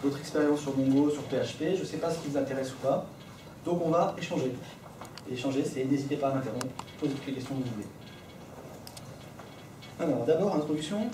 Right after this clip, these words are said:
qui suis-je ? Donc, je m'appelle Julien Bourdin, vous pouvez me retrouver par mail, sur Twitter de temps en temps. J'ai créé une boîte, euh, assez récemment avec plusieurs de mes anciens collègues pour faire un C M S.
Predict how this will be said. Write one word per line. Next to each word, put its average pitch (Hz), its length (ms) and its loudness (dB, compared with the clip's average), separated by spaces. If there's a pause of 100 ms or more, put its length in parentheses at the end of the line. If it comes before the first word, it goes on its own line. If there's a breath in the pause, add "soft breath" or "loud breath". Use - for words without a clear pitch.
(300)
qui 175 120 -2
suis-je ? 120 340 0 (1500)
Donc, 120 140 -4
je 131 60 -2
m'appelle 131 220 2
Julien 127 180 2
Bourdin, 156 460 4
vous 202 80 0
pouvez 151 160 2
me 143 60 2
retrouver 151 800 6
par 120 140 -6
mail, 180 460 2
sur - 220 -2
Twitter 151 240 4 (120)
de 139 80 4
temps 127 200 0
en 113 80 0
temps. 160 300 4 (2000)
J'ai 190 160 0
créé 196 200 6
une 185 100 2
boîte, 185 340 4
euh, 135 280 4
assez 139 180 0
récemment 156 560 6
avec 127 200 0
plusieurs 135 320 2
de 127 80 -2
mes 110 200 -4
anciens 120 240 -6
collègues 202 380 4 (1120)
pour 190 100 -2
faire 180 200 0
un 160 60 4
C 151 140 2
M 139 140 2
S. - 220 -4